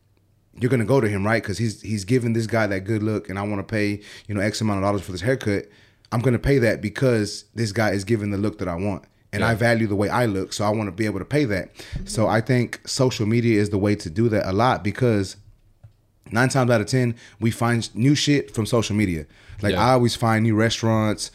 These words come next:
Speaker 1: Uh, my wife is always sending me, like, little bars that she wants to check out through social media.
Speaker 2: Yeah.
Speaker 1: So it's like, social media is, like, the main source of, you know, uh, just branding, uh, promotion, and all that. Because back in the day, what you would do, it'd be word of mouth, fucking yellow pages. Like, now you don't need that. You can get on social media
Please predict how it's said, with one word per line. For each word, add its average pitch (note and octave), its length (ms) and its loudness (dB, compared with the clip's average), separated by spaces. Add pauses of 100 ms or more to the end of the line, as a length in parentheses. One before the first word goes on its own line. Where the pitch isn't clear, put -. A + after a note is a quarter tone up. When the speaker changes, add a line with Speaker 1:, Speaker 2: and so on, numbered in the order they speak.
(220)
Speaker 1:
Uh, G#2 140 0
my G2+ 100 0
wife A2 280 2
is G#2 100 -2
always G#2+ 240 2
sending G#2+ 240 0
me, G#2+ 60 0
like, F#2+ 140 0
little G#2 200 0
bars G#2 380 2
that G2+ 100 -4
she A2+ 100 -4
wants G#2+ 200 -4
to G2 60 -10
check G#2+ 260 -4
out G2+ 340 -2
through G2+ 120 -4
social G2+ 300 -4
media. G2 400 -2
Speaker 2:
Yeah. F2 260 -8
Speaker 1:
So G#2 120 -4
it's G2+ 80 -2
like, F#2+ 120 -2
social C3 340 0
media B2 300 2
is, G#2+ 200 0
like, G#2 200 -2
the F#2+ 100 -2
main G#2 360 0
source G#2+ 420 -2
of, F#2+ 360 -6 (300)
you G#2+ 80 -4
know, G2 240 -2
uh, F#2 380 -4
just F#2 280 -6
branding, A#2+ 680 0 (340)
uh, F#2+ 280 -4
promotion, A2+ 580 0
and G2 100 -2
all A2 180 2
that. F#2 200 0
Because G2+ 460 -2 (600)
back D3 180 4
in C#3+ 80 0
the B2 60 2
day, C3 340 4
what C#3 200 2
you D3+ 60 4
would B2 120 4
do, A2+ 100 4
it'd G2 160 2
be A2 100 2
word A2+ 200 2
of G#2 60 2
mouth, G#2+ 320 2
fucking A2 300 -6
yellow G#2+ 200 0
pages. G2+ 500 -2
Like, F#2 120 -2
now A#2 200 -2
you A#2 100 -4
don't G#2 140 -4
need B2+ 140 -4
that. F#2+ 100 0
You G#2 80 -6
can A2+ 100 -8
get A2 80 -2
on G2 60 -2
social A2 320 -4
media G#2 400 -2